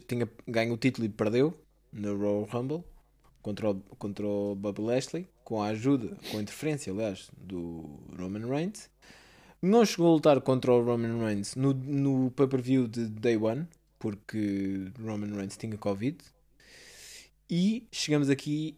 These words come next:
ao Final Showdown entre estes dois pesos pesados, né?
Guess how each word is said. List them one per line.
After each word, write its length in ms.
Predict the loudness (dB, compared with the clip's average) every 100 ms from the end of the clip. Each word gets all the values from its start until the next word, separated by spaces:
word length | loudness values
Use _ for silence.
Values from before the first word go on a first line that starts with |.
| -2
ao 140 | -2
Final 400 | 0 2 4 4
Showdown 520 | 2 0 0 -2 -4 -10 -14 _ _ _ -6
entre 360 | -4 -2 0 0
estes 200 | -2 0
dois 300 | 0 0 -6 _
pesos 220 | 0 0
pesados, 440 | -4 -4 -4 -4 -8
né? 180 | -10